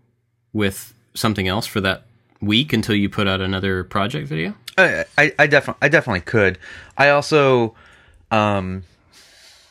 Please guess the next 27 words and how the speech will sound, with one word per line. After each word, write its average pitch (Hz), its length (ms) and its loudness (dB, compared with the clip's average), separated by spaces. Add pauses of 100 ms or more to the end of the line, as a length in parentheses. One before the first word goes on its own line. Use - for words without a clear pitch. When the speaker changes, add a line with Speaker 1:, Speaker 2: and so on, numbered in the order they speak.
(300)
Speaker 2:
as 117 680 4
we 117 240 0
might 113 640 0
get 113 160 4
a 110 60 4
little 113 380 2
bit 101 240 2
more, 101 400 -4 (520)
I 104 120 -14
guess, 92 440 -4 (160)
the 90 80 -12
right 87 160 -2
word 95 180 -2
would 87 100 -6
be 90 120 -4
artsy 120 600 -2
with 107 140 -6
the 98 80 -2
videos 104 380 0
for 101 120 -2
the 92 80 -4
main 95 220 -2
channel, 131 400 -2 (880)
um, 90 500 0 (580)
we, 113 160 -8 (100)
I 104 100 0
might 101 380 0